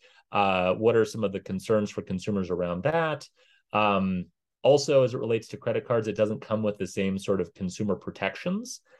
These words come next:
uh, that credit cards, uh, are built in with. And so, you know, again, if consumers are using it to shop online and are thinking of it in the same terms that they think of credit cards with, that's not necessarily true. Um, they dinged the industry, I think, a bit on consistent consumer disclosures.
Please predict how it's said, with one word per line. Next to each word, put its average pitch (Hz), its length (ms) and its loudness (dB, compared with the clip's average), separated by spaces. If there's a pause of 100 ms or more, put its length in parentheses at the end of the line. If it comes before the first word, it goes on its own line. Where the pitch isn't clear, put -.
(120)
uh, 139 240 2
that - 140 2
credit 170 240 0
cards, 175 360 0
uh, - 120 -8
are 139 360 2
built 160 280 2
in 170 140 -2
with. 185 280 0
And 104 120 -4
so, 98 380 0
you 117 100 -4
know, 101 60 4
again, 95 320 2
if 90 120 -4
consumers 98 380 -4
are 98 60 4
using 95 360 0
it 90 160 -4
to - 100 -12
shop - 340 0
online 165 800 2 (320)
and 107 140 -2
are 98 80 2
thinking 120 300 -2
of 101 120 4
it 98 80 4
in 95 100 2
the 92 60 -2
same 98 280 -2
terms 101 400 -2
that 90 120 -4
they 92 120 0
think 95 200 -6
of - 80 -12
credit - 260 2
cards 139 240 -2
with, 135 200 2
that's - 200 0
not 98 200 -4
necessarily 101 640 2
true. 208 580 0 (460)
Um, 101 560 0 (240)
they 120 140 0
dinged 135 360 0
the 123 160 -2
industry, 120 380 0
I 104 40 6
think, 107 160 -2
a 104 60 0
bit 104 200 4
on 98 320 2
consistent 104 520 -6
consumer 165 400 -2
disclosures. 139 880 0